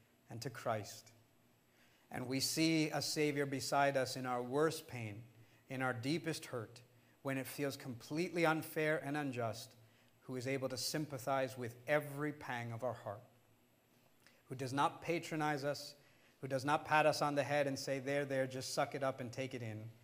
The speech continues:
who says, "I know what that's like." There is not a hurt in any heart in this room that you cannot empathize in the deepest possible way with.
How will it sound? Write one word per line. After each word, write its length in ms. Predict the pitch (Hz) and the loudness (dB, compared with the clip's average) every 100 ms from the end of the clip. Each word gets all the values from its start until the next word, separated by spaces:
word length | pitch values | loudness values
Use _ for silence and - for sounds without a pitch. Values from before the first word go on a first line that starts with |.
| - - - | -20 -20 -14
who 120 | 131 | -8
says, 320 | 117 131 123 117 | -4 -2 -2 -4
"I 160 | 123 120 | -4 -4
know 340 | 123 135 143 | 0 2 2
what 200 | 139 135 | 0 0
that's 260 | 131 123 - | -2 -2 0
like." 380 | 160 123 - - _ _ _ _ _ _ _ - - | 0 0 -8 -20 _ _ _ _ _ _ _ -20 -4
There 240 | 135 156 | 2 6
is 140 | 156 143 | 6 6
not 260 | 165 165 | 8 8
a 100 | 160 120 - - - | 6 4 -6 -6 4
hurt 480 | 185 143 - - - - _ _ _ - | 6 6 0 -12 -14 -20 _ _ _ -6
in 280 | 139 135 - | -4 -4 0
any 280 | 160 185 190 | 4 6 4
heart 360 | - 160 160 | 8 6 6
in 120 | 160 151 | 0 -2
this 200 | 143 - | -4 -6
room 300 | 139 120 117 | -6 -4 -6
that 220 | 120 - | -8 -6
you 100 | 143 | -6
cannot 560 | - 135 131 123 117 - - _ _ _ _ _ _ - | -4 -2 0 0 -4 -12 -20 _ _ _ _ _ _ -4
empathize 800 | 139 165 156 143 151 143 139 117 | 0 0 -2 -4 2 4 4 2
in 160 | 135 120 | -6 -6
the 60 | |
deepest 540 | 120 120 151 151 139 - | -6 -4 -4 -4 -8 -6
possible 440 | 127 117 - 123 | -6 -6 -8 -8
way 180 | 117 113 | -6 -6
with. 320 | 107 107 113 | -8 -12 -16